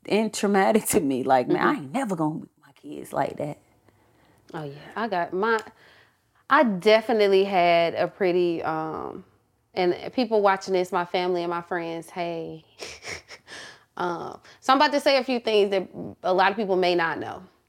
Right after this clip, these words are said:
Speaker 2: Of course, my parents know, but I love my parents to, to this day, and we have c-, overcome a whole lot of things before y'all ca-, start calling them. Um, but ch-, growing up, whoopings were a staple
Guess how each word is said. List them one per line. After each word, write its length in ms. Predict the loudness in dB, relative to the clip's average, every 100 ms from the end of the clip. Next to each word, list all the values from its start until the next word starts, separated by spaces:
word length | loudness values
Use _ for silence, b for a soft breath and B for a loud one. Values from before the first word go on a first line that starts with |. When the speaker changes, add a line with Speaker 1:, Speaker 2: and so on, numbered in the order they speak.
| _ _ _ _ _ _ _ -6
Speaker 2:
Of 100 | -2
course, 200 | 0 2
my 120 | 0
parents 420 | -2 -4 -4 -6 -8
know, 260 | -10 -8
but 80 | -6
I 80 | -4
love 260 | -2 -4 -6
my 120 | -8
parents 420 | -10 -10 -12 -16 _ -12
to, 360 | -12 -10 -16 -6
to 160 | -2
this 140 | -2 -2
day, 500 | 0 2 0 -2 -8 b b b
and 180 | -6 -2
we 140 | 0 0
have 160 | 0 -4
c-, 80 | -4
overcome 540 | -2 0 -2 -2 -2 -4
a 100 | -6
whole 280 | 0 0
lot 180 | 2 -2
of 80 | -2
things 320 | -4 -4 -6
before 240 | -10 -4 -2
y'all 220 | -2 -4
ca-, 140 | -10
start 260 | -4 -4 -2
calling 320 | -4 -6 -10
them. 160 | -14 -18 B B B B -2
Um, 560 | 2 2 2 0 -2 -6 _ _ -2
but 360 | 2 2 -2 -12
ch-, 140 | -12 -8 0
growing 340 | 2 2 2
up, 280 | 2 0 -6 _
whoopings 520 | -8 0 2 2 0 2
were 200 | 2 2
a 40 |
staple 720 | -2 0 0 0 -4 -8